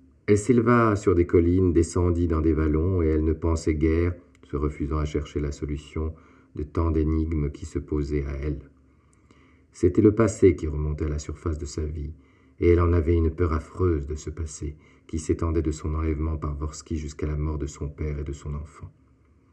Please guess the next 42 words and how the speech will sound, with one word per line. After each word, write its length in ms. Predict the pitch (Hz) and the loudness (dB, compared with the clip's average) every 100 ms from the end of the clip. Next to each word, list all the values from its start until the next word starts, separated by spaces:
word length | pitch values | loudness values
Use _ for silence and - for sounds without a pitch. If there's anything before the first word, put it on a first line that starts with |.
| _ - - _ _ | _ -20 -20 _ _
Elle 120 | 92 | 4
ne 80 | 101 | 6
voulait 200 | 101 113 | 8 6
songer 360 | 110 107 101 107 | 6 6 6 4
qu'à 100 | 92 | 4
la 100 | 92 | 2
toute 300 | - 135 - | 2 2 4
petite 280 | 120 - | 0 4
existence 720 | 98 90 92 - 107 101 90 - | 2 2 -4 -2 0 2 0 0
qu'elle 160 | 85 | -2
s'était 220 | - 87 | 0 -2
confectionnée 600 | - 92 98 - - 87 | 0 0 0 -2 0 0
à 80 | 82 | 2
Besançon. 560 | 80 85 85 78 76 73 - _ _ | 2 2 0 -2 -6 -8 -12 _ _
Pas 120 | 101 | -2
de 80 | - | -2
chagrin 460 | - 120 90 80 73 | 0 2 2 0 -2
là-bas, 280 | 76 - 82 | -6 -8 -4
pas 140 | 107 | 0
de 80 | 113 | 0
rêve, 300 | 82 78 73 78 | 0 -2 -4 -2
pas 100 | 107 | -2
de 60 | 101 | -2
souvenir. 560 | 104 90 78 71 71 - _ _ _ _ _ - | -4 -4 -4 -6 -8 -14 _ _ _ _ _ 4
Et 80 | |
elle 140 | 87 85 | 6 6
ne 100 | 85 | 4
doutait 280 | 80 80 82 | 2 2 2
pas 280 | 92 95 | 4 2
que, 340 | 87 78 73 69 - - | 2 0 -2 -4 -10 -8
au 100 | 78 | 0
milieu 560 | 80 85 85 85 101 92 | 2 4 4 4 6 6
des 320 | 80 76 71 | 6 4 2
menues 400 | 69 82 87 85 | 2 4 4 4
habitudes 460 | 80 76 76 90 87 | 2 0 -4 -4 0
quotidiennes 560 | 80 76 73 80 90 | 0 0 0 2 2
qui 120 | 82 73 | 0 -2
l'enveloppaient 540 | 76 76 78 - 87 | -2 0 0 2 2
dans 140 | 76 | 2
l'humble 380 | 73 82 85 78 | 0 0 2 2
maison 320 | 76 76 76 | 0 0 -2
choisie, 500 | 73 - 76 73 90 | -4 -2 -2 -2 -6